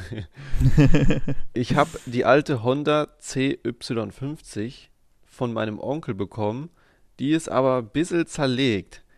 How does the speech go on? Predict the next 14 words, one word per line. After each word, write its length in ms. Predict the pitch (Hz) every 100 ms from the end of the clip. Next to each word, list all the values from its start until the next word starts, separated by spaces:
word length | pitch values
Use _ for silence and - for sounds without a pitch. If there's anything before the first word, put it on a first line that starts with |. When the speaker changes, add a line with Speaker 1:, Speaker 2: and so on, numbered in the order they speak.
| _
Speaker 1:
Ich 140 | 117
kenn 180 | - 147
mich 160 | 165 156
nicht 160 | 151
wirklich 380 | 143 151 147 -
Speaker 2:
<laughs> 100 | 135
Speaker 1:
aus. 240 | 131 101 -
Soll 180 | 127
ich 120 | 143 127
es 120 | -
selbst 260 | 110 131
versuchen, 400 | - 139 135 135
wieder 160 | 110 104
zusammenzubauen 880 | - 98 101 123 147 139 139 147